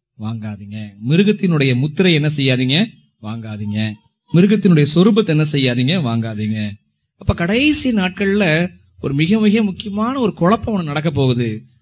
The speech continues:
என்ன குழப்பம் அப்படின்னு சொன்னா, மிருகத்தினுடைய முத்திரை வரப்போகுது. அதுக்கு நம்ம முதல்ல நம்ம என்ன செய்யணும்? ஆயத்தமாகணும். பிறருக்கு நம்ம என்ன செய்யணும்? ஆயத்தப்படுத்தணும். இந்த மாதிரி ஒரு கால-, இந்த மாதிரி பிரச்சனை முன்னாடி அந்த மாதிரிலாம் வந்ததில்லை.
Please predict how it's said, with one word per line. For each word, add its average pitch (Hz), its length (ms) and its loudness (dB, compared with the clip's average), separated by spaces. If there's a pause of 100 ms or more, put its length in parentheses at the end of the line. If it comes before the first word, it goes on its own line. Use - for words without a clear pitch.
(100)
என்ன 240 200 -8
குழப்பம் 185 520 -2
அப்படின்னு 156 180 -2
சொன்னா, 151 300 -6
மிருகத்தினுடைய 147 720 4
முத்திரை 135 340 2
வரப்போகுது. 127 640 -2 (320)
அதுக்கு 156 360 -2
நம்ம 143 360 -2
முதல்ல 190 240 2
நம்ம 147 180 0
என்ன 151 200 2
செய்யணும்? 123 340 0 (180)
ஆயத்தமாகணும். 123 880 -2 (300)
பிறருக்கு 175 360 2
நம்ம 143 180 4
என்ன 139 220 4
செய்யணும்? 127 360 0 (260)
ஆயத்தப்படுத்தணும். 151 880 -4 (460)
இந்த 131 160 -8
மாதிரி 160 320 -2
ஒரு 131 560 0 (260)
கால-, 135 360 -4
இந்த 135 140 2
மாதிரி 135 200 0
பிரச்சனை 135 380 -2
முன்னாடி 131 600 0
அந்த 120 180 -8
மாதிரிலாம் 123 300 -2
வந்ததில்லை. 127 540 -4